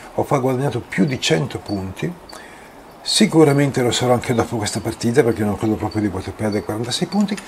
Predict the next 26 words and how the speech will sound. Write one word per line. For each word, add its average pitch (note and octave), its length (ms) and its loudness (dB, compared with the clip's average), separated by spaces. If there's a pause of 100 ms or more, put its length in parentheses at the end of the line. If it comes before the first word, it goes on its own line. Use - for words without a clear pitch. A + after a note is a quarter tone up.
(480)
La C#3 100 -2
decina C3+ 400 0
così A#2 200 -4
conclude, F3+ 540 0
la C3+ 160 2
prossima D#3 380 0
decina E3 400 2
sarà D3+ 340 0
cadenza B2 540 2
rapida. - 340 -6
Adesso E3+ 300 4
voglio C3+ 180 4
provare C3 460 2
a A#2+ 40 4
giocare A#2+ 420 0
personalizzata, C3+ 880 0
che C3 100 0
l'altra A2+ 300 0
volta A#2 360 2 (840)
mi A#2+ 140 4
ero C3 140 4
spaventato, C#3+ 1160 2
zero F3+ 460 4
o - 140 -2
più D3+ 200 -2
trecento. A2 720 -2